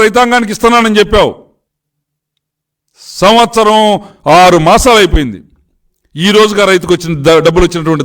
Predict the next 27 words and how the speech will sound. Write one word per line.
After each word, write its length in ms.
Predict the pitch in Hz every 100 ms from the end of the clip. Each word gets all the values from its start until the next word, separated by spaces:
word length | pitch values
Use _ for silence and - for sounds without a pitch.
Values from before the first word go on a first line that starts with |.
| 139
దాఖలాలు 340 | 143 147 123 113
లేవు. 120 | 104 - _ _ _ _ _ _ _ _ _ _ _ _ _ _ _ _ _ _ _ _ _ _ _ _ _ _ - _ _ _ _ _ _ _ 175
ఇరవై 240 | 233 262 247
తొమ్మిది 180 | 247 254
వందల 140 | 254 247
పదిహేడు 260 | 247 247 240
కోట్ల 180 | 247 262 269
రూపాయలకు 320 | 254 269 247
నువ్వు 140 | 254 247
మేట 120 | 269 262
తొక్కితే 320 | 254 254 262 208 - - _ _
ఈ 80 | 151 202
రోజుగా 260 | 214 190 185
డబ్బులు 220 | 170 165 147
రాలా. 180 | 123 - - _ _ _ _ _ _ _ _ _ _ _ _ 165
ఈ 20 | 254
రోజు 140 | 277 277
తిరిగి 180 | 277 277 262
అదే 140 | 269 262
పరిస్థితి, 420 | 269 - 269 254 208 117 - _ _ 165
నీ 80 | 226 247
మీటలు 280 | 269 277 262
నొక్కేదాని 460 | 262 277 262 262 254
మీద, 140 | 247 226 131 - _ -
నువ్వు 140 | 208 220
రైతు 180 | 233 262
భరోసా 300 | 262 269 262